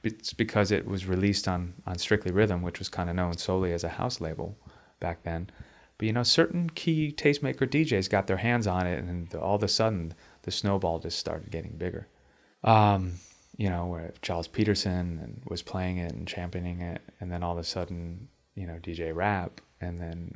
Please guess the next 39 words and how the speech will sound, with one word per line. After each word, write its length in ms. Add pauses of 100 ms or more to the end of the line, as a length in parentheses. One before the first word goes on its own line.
(100)
Marusha, 600
Love 220
Parade, 440
and, 220
you 140
know, 180
whatever 440
it 140
may 160
be, 220
all 120
of 60
a 60
sudden 320
it 140
just 220
crossed 340
boundaries, 400
and 180
it, 60 (300)
the 80
right 320
time 360
and 120
the 80
right 280
sound, 480
and 340
that's 280
just 180
kinda 240 (180)
what 200
came 240
out. 300 (1040)
For 240
that, 400 (960)
Don't 240
Laugh 380
was 600